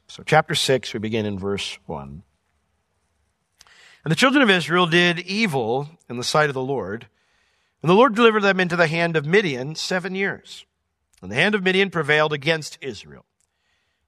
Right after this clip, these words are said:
And because the Midianites, of the Midianites, the children of Israel made them the dens which are in the mountains and caves and strongholds.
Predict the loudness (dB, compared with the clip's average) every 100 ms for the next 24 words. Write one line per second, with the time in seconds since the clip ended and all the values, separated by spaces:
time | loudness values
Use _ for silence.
0 | _ -20 -2 2 2 2 0 2 4 4
1 | 4 2 0 -8 0 0 0 -2 0 0
2 | 0 -2 -6 -6 -2 -2 -2 -2 0 2
3 | 2 0 0 0 0 -4 -2 0 0 0
4 | -6 -10 -4 -4 0 0 -2 -4 -16 -16
5 | -10 -4 -2 -2 -4 -12 -10 -2 0 0
6 | -4 -8 -10 -12 -14 -16